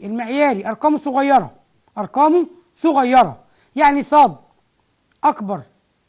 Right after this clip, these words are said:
من اتنين، صاد أك-، أقل من واحد ونص، صاد محصورة بين واحد واتنين، صاد محصورة بين سالب واحد واتنين، هتلاقي الأرقام كلها أرقام صغيرة، أكبر رقم ممكن يجي لك فيه تلاتة ونص.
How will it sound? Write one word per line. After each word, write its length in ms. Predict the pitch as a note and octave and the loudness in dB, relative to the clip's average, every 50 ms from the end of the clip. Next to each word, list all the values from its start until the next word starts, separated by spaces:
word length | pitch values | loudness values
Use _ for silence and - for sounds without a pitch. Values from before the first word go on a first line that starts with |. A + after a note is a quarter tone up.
| _ _ - | _ _ -6
من 140 | B3 C4+ B3+ | -4 -4 -4
اتنين، 480 | - - A3+ B3+ B3+ B3 G#3+ - - _ _ _ _ _ _ _ _ | -4 -4 -4 -2 -2 -2 -4 -6 -10 _ _ _ _ _ _ _ _
صاد 300 | - D#4 D#4 C#4+ A#3+ - - - _ - | 2 4 6 6 6 4 0 -8 _ -14
أك-، 280 | A3+ - _ _ - | -14 -14 _ _ -10
أقل 360 | - G#3+ - D4 C#4+ B3+ A#3 A3+ | -8 -6 -4 -4 -4 -4 -6 -8
من 240 | A#3+ B3 A3+ F3 - - _ _ _ _ - | -6 -6 -8 -8 -10 -14 _ _ _ _ -4
واحد 280 | B3 C4+ - A#3 G#3+ | -2 -2 -2 -2 -4
ونص، 260 | A3 A3 A#3 B3+ - - - _ _ _ _ _ | -4 -4 -4 -4 -6 -6 -12 _ _ _ _ _
صاد 220 | - D#4 E4+ C4+ | 0 2 2 2
محصورة 400 | C#4 C#4+ - - - D4+ D#4 D4 | 2 0 -2 -2 -2 -2 0 0
بين 120 | B3+ A#3 A3+ | 0 0 -2
واحد 260 | A#3+ C4 G3+ A3 G#3+ | -2 -2 -4 -4 -6
واتنين، 440 | G#3+ G3+ - G#3 A#3 A#3+ A3+ G3+ - - _ _ _ | -8 -8 -8 -6 -6 -6 -6 -6 -10 -14 _ _ _
صاد 220 | - D#4 D#4+ C4 | 0 0 2 2
محصورة 360 | C#4+ C#4+ - - - D4+ C#4+ | 2 0 -2 -2 -4 -4 -4
بين 140 | C4 A#3+ A#3 | -4 -4 -6
سالب 280 | - - C4+ B3+ B3 G#3 | -8 -6 -6 -4 -4 -2
واحد 280 | B3 C4 - G#3+ G#3 | -2 -4 -4 -4 -6
واتنين، 440 | G#3+ G#3+ - G#3+ A#3 B3 B3 G#3+ - - _ _ _ _ _ _ _ - | -10 -10 -8 -6 -6 -4 -4 -6 -8 -10 _ _ _ _ _ _ _ -12
هتلاقي 320 | G3+ F#3+ - D#4+ F#4 F4+ | -12 -6 -2 0 2 2
الأرقام 360 | C#4+ D4 C4+ - D#4 F4 E4 | 2 0 -2 -2 -2 -2 -2
كلها 400 | - - D#4 D4 D#4 D#4 D4+ D4 | -2 -2 -2 0 0 2 0 0
أرقام 280 | C4+ A#3+ - D4+ D#4+ C4+ | -2 -2 -2 -4 -4 -2
صغيرة، 440 | - C#4 C#4 D4+ D#4 D#4 - F4 F4+ | -4 -4 0 0 0 2 0 0 -4
أكبر 280 | E4+ E4 D4 D#4 D4 | -4 -2 -2 -2 -2
رقم 300 | C#4+ D#4+ E4 E4 D#4+ C#4 | 0 -2 -2 -2 -2 -2
ممكن 360 | C#4 E4 D#4+ - C#4 D4+ C#4+ | -2 -2 -2 -2 -2 -2 -2
يجي 160 | D4+ C4+ D4+ D#4+ | -2 -2 -2 -2
لك 120 | D#4 - | -4 -4
فيه 120 | - D4+ | -6 -8
تلاتة 320 | C#4+ D4+ C#4+ D4 C#4 C#4 C4 | -6 -4 -4 -4 -4 -4 -6
ونص. 420 | A#3+ A3 F#3 - - - - _ | -6 -6 -8 -12 -16 -20 -20 _